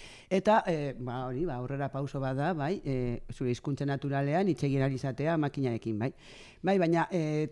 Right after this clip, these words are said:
beti, itzultzen naiz, den-, denbora guztian etxaten dani garen, ezin da helburua.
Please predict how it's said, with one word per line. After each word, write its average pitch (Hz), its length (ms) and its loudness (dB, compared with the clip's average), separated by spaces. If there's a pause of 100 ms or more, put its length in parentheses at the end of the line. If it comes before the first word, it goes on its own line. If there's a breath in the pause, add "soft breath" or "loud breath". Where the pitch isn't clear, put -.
(120)
beti, 196 340 0 (540)
itzultzen 180 340 4
naiz, 185 220 8
den-, 170 320 4
denbora 170 320 6
guztian 185 240 4
etxaten 165 300 2
dani 151 180 2
garen, 165 240 0
ezin 202 140 0
da 180 100 4
helburua. 117 320 0